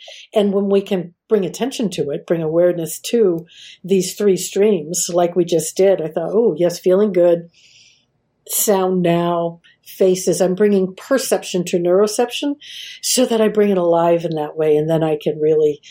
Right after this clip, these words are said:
um, use those cues. I can increase those cues of safety. If I find cues of danger, I can reduce them.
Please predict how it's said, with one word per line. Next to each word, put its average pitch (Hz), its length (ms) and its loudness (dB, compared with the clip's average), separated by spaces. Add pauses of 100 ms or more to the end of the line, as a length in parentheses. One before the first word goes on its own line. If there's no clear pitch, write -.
(300)
um, 160 320 -6 (440)
use 208 320 2
those 160 240 0
cues. 143 420 -4
I 165 100 0
can 165 280 -2 (320)
increase 214 580 0
those 185 220 0
cues 175 300 -2
of 160 80 -4
safety. 156 560 -4 (380)
If 220 160 0
I 202 80 2
find 202 340 -2
cues 180 280 -2
of 170 100 -6
danger, 170 420 0
I 170 100 2
can 170 200 -4
reduce 165 500 -2
them. 139 240 -6